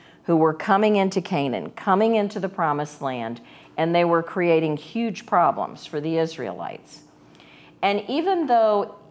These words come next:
it's the stories of the men and women who God appointed,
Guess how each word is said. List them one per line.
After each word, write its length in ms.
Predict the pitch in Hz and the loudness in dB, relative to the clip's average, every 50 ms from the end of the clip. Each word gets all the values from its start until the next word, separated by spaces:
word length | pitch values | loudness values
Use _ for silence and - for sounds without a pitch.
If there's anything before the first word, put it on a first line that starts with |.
| - - | -10 -6
it's 280 | - 180 175 - - - | -4 -4 -4 -6 -10 -10
the 120 | - 165 | -8 -8
stories 920 | 156 - - - - - - 285 285 285 277 233 180 151 151 151 151 151 - | -8 -10 -12 -16 -14 -6 -2 2 2 4 4 4 4 2 2 0 -2 -4 -4
of 240 | - 160 165 156 156 | -2 -2 -2 -2 -4
the 60 | 160 | -4
men 320 | 165 165 170 175 180 180 180 | -4 0 2 2 2 2 2
and 280 | 165 160 160 160 160 | 0 -2 -2 -2 -2
women 500 | 170 220 233 226 220 175 127 127 127 127 | 0 2 2 2 2 0 -2 -2 -4 -6
who 200 | 143 139 156 151 | -6 -6 -6 -4
God 380 | 147 160 151 147 143 139 139 - - | -2 0 2 2 2 2 2 0 -2
appointed, 800 | 139 139 - - 139 127 123 120 - - 127 113 113 117 123 | -6 -6 -8 -6 -4 -4 -4 -4 -6 -6 -6 -6 -6 -6 -10